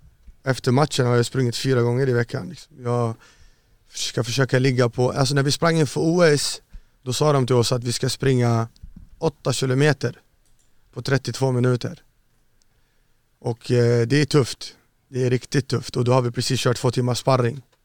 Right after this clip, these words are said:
innan. Men jag ska försöka ligga liksom milen på trettiofem, trettiosex. Så, eh,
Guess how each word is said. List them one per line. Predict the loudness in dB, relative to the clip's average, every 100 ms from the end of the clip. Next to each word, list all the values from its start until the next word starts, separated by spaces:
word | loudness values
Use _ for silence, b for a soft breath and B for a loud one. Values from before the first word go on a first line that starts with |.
| _
innan. | -2 0 2 0 -2 -10 _ _ _ _ _ _
Men | -8 0 2 2 2
jag | 0
ska | 0 -4
försöka | -4 -2 0
ligga | 0 2
liksom | 0 0 -4 -4 -6 -4
milen | -2 0 -2
på | -6
trettiofem, | -4 -4 -4 -4 -2 -2
trettiosex. | -6 -6 -2 -2 -2 -12 -16 _ _ _ _ _ _ _ _ _ _ _ _
Så, | -8 -2 0 0
eh, | -2 -2 -2 -4 -6 -8